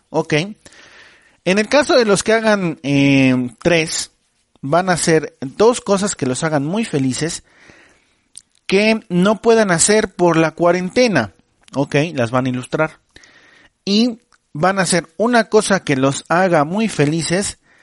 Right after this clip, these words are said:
eh, que hayan estado haciendo durante esta cuarentena, ok. Así es que dos cosas que, que los hagan felices que no hayan podido hacer por la cuarentena y una,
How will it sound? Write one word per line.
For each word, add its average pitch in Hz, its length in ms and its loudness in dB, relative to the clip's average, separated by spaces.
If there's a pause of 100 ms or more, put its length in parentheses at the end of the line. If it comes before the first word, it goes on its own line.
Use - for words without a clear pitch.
(400)
eh, 123 520 -2
que 127 480 0
hayan 151 360 0
estado 147 340 0
haciendo 143 500 -2
durante 113 460 -4
esta 120 360 -4 (100)
cuarentena, 101 880 -4
ok. 175 300 -2 (540)
Así 127 260 -2
es 143 120 -4
que 123 340 -4 (240)
dos 160 340 -2
cosas 170 340 -2
que, 127 320 0 (260)
que 123 440 0
los 127 240 -4
hagan 156 280 0
felices 160 460 -4
que 104 160 -6
no 117 160 -4
hayan 131 220 -4
podido 127 240 -4
hacer 135 160 -6
por 135 140 -10
la 139 80 -6
cuarentena 135 500 -6 (320)
y 165 240 -6
una, 165 460 -2